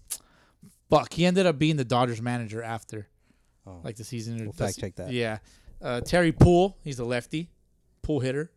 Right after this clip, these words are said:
Speaker 1: I would imagine.
Speaker 2: <laughs>
Speaker 1: There you go.
Speaker 2: Nice.
Speaker 1: Got yourselves, you guys get some nice live B B C here. Ooh, Dave Henderson on the Red Sox.
Speaker 2: Oh, that's a nice one right there.
Speaker 1: That's a good one.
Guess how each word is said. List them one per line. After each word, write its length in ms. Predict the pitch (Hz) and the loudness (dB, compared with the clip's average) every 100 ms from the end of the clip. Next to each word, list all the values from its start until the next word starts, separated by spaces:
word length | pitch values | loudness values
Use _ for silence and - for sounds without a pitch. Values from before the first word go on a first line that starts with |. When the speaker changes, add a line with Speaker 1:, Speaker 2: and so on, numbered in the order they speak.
| - | -12
Speaker 1:
I 100 | 127 | -8
would 120 | 117 | -8
imagine. 360 | 117 120 131 151 _ - | -8 -10 -12 -16 _ -10
Speaker 2:
<laughs> 300 | - 160 170 - - - _ - - _ _ _ _ | -6 -2 -4 -6 -18 -20 _ -20 -20 _ _ _ _
Speaker 1:
There 120 | 139 127 | -10 -8
you 40 | 113 | -8
go. 60 | |
Speaker 2:
Nice. 240 | 107 139 - _ | -10 -12 -16 _
Speaker 1:
Got 160 | - 139 | -4 -4
yourselves, 460 | 139 156 139 131 165 | 0 0 0 -2 -12
you 200 | 147 185 415 | -6 -2 -2
guys 100 | 381 | 0
get 200 | 339 285 | 0 0
some 200 | 202 151 | 0 2
nice 240 | 170 220 | 2 2
live 460 | 180 151 170 190 131 | 0 4 6 4 2
B 160 | 139 165 | -2 0
B 160 | 156 | -2
C 240 | 123 175 151 | -2 -2 0
here. 260 | 120 110 - - - - | 0 -2 -6 -20 -20 -4
Ooh, 160 | 185 151 | -2 2
Dave 300 | 143 185 123 | 4 2 4
Henderson 420 | 160 165 - 131 | 2 2 -2 -4
on 120 | 117 | -4
the 40 | 104 | -2
Red 200 | 123 127 | -4 -4
Sox. 460 | - 95 - - _ _ _ _ _ | -8 -12 -18 -20 _ _ _ _ _
Speaker 2:
Oh, 160 | 104 107 | -6 -2
that's 160 | 113 113 | -2 -2
a 40 | |
nice 220 | 98 98 | -6 -8
one 120 | 104 | -10
right 120 | 95 92 | -12 -8
there. 140 | 117 | -6
Speaker 1:
That's 160 | 120 117 | -6 -6
a 60 | 117 | -8
good 140 | 113 | -8
one. 200 | 107 104 | -10 -14